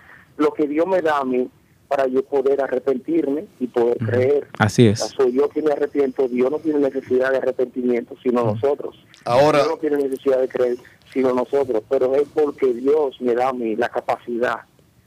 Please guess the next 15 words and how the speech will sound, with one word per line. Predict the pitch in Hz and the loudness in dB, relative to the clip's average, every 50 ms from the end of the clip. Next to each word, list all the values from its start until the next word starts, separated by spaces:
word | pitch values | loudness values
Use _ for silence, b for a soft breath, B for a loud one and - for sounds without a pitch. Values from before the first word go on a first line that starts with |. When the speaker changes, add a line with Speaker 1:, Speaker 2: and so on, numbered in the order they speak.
| _ _ _ - | _ _ _ -6
Speaker 1:
eh, | 113 110 104 - - - - - | -4 -2 -2 -2 -4 -6 -6 -4
eh, | - 104 101 101 - - - - | -4 -4 -4 -4 -8 -12 -4 -4
de | 131 131 | -4 -2
poder | - 127 120 120 127 131 127 123 | 0 0 0 2 2 0 -2 -4
creer | - - 135 127 127 127 127 131 135 - - - - - _ _ _ _ | -4 -2 0 0 2 2 2 0 0 -2 -6 -14 -20 -20 _ _ _ _
y | 131 127 | -2 0
de | 127 127 | 0 0
poder | - - 117 113 120 123 127 127 120 - | 0 0 0 0 2 2 0 0 2 2
Speaker 2:
Eso | 127 127 123 - 127 | 2 2 2 0 -4
es | 123 135 | -4 -2
Speaker 1:
arrepentirse | 156 | -2
de | |
Speaker 2:
correcto. | 135 123 117 117 113 113 110 110 - - 110 | 0 0 2 4 4 4 2 2 2 2 2
Speaker 1:
pecado. | 120 135 139 123 117 110 - | 2 2 0 0 0 -2 -4
¿Cómo? | - - 180 180 160 123 107 95 | -2 0 0 0 0 -2 -6 -6